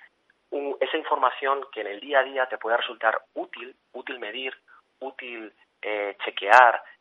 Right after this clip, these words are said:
y, y, por tanto, sacar conclusiones y que te permitan dar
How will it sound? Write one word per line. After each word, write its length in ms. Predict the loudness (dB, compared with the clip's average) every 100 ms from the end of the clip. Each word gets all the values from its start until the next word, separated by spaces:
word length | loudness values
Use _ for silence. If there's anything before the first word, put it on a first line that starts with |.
| _
y, 460 | -14 -14 -16 -18 -14
y, 20 |
por 180 | -6 -2
tanto, 200 | -2 0
sacar 220 | 2 4
conclusiones 600 | 2 -4 -2 0 -2 -4
y 80 | -12
que 80 | -14
te 80 | -12
permitan 380 | -12 -4 -2 4
dar 220 | 4